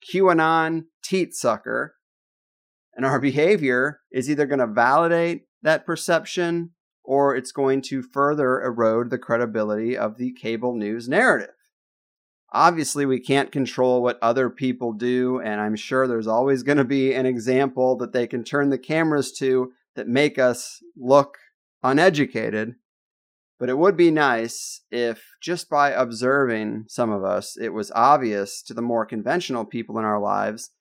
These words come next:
that our worldview is serving us well in these times. And then it would start to look more attractive, not less. <sighs> I just said we're all probably sick of talking about it and then went on my little soapbox rant there.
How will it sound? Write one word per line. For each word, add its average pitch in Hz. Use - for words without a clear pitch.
that 123
our 151
worldview 170
is 147
serving 131
us 127
well 120
in 110
these 104
times. -
And 110
then 131
it 131
would 120
start 123
to 135
look 123
more 147
attractive, 110
not -
less. -
<sighs> -
I 110
just 127
said 135
we're 131
all 123
probably 120
sick 120
of 107
talking 131
about 123
it 180
and 120
then 117
went 123
on 117
my 120
little 120
soapbox 123
rant 190
there. -